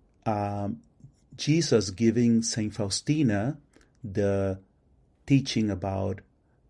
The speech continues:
divine mercy. Not only we have the words of Jesus, but we have Saint Faustina, who lived them out in such a heroic way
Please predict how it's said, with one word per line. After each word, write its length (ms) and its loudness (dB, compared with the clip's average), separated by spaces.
divine 400 -2
mercy. 560 0
Not 220 2
only 220 8
we 200 2
have 440 -2
the 160 2
words 500 6
of 140 -4
Jesus, 560 -2
but 160 -6
we 180 -4
have 240 -6
Saint 360 -2
Faustina, 1000 0
who 140 -2
lived 540 4
them 280 2
out 520 -2
in 100 -2
such 320 0
a 60 -4
heroic 760 2
way 600 -2